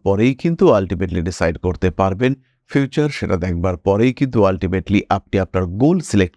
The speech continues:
করতে পারবেন, নিজের অ্যাচিভমেন্ট লেভেলকে সবচেয়ে উঁচু জায়গায় নিয়ে যেতে পারবেন। নিজেকে চিনতে হবে, নিজেকে জানতে হবে, নিজেকে বুঝতে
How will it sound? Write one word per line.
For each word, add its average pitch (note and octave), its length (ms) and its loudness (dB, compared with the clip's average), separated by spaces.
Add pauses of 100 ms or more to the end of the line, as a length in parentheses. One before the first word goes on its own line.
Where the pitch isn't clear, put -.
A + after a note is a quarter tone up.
করতে F#2 220 -2 (100)
পারবেন, G2 320 0 (340)
নিজের C#3 260 4
অ্যাচিভমেন্ট F3 540 -2 (180)
লেভেলকে G#2+ 460 0 (400)
সবচেয়ে B2 440 2 (160)
উঁচু B2 200 -2 (160)
জায়গায় F#2+ 440 2
নিয়ে F#2 220 0
যেতে F#2 180 0 (100)
পারবেন। G2 360 2 (360)
নিজেকে E3+ 360 2 (120)
চিনতে G3 400 2
হবে, F#2+ 200 0 (140)
নিজেকে G#2+ 280 0 (180)
জানতে C3 420 2
হবে, F#2 180 0 (140)
নিজেকে G2 320 0 (100)
বুঝতে B2 300 0